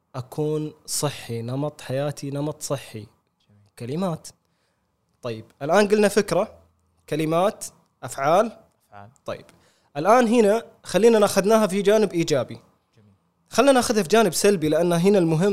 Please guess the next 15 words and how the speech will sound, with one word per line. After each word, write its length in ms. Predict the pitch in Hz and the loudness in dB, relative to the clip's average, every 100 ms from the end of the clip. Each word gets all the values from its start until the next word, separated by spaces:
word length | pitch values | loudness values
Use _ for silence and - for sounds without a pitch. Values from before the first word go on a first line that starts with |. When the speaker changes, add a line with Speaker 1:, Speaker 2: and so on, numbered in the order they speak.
| 175 | -2
Speaker 1:
الأهم 540 | 160 156 151 202 202 | -4 -2 0 0 -2
والأعمق. 640 | 151 151 165 156 190 226 - _ _ | -4 0 0 2 2 0 -6 _ _
Speaker 2:
صحيح. 280 | _ 107 107 _ _ _ _ _ _ _ _ _ _ _ _ _ | _ -20 -20 _ _ _ _ _ _ _ _ _ _ _ _ _
Speaker 1:
معتقد 500 | 185 196 262 254 226 | -6 -2 0 2 2
معين 580 | 214 208 220 156 151 165 - _ _ _ _ _ _ _ _ _ _ _ _ _ _ _ _ _ _ _ _ _ _ _ _ _ _ _ _ | 2 4 4 4 0 -2 -10 _ _ _ _ _ _ _ _ _ _ _ _ _ _ _ _ _ _ _ _ _ _ _ _ _ _ _ _
بني 460 | 139 196 202 190 | 2 4 4 2
بشكل 540 | 175 165 202 196 185 175 | -2 0 -2 -2 -4 2
لا 140 | 190 | 6
واعي 500 | 185 156 139 131 156 - _ _ 165 | 6 6 4 0 -6 -12 _ _ -2
أو 100 | 156 | 2
واعي، 560 | 180 226 208 151 151 | 4 6 6 4 0
خلينا 340 | - 156 160 156 | -2 -2 0 0
نقول 380 | 151 151 156 | 0 0 0
إن 180 | 151 143 | -2 -2
الناس 680 | 147 151 165 165 160 - | -2 -2 -2 -2 -2 -6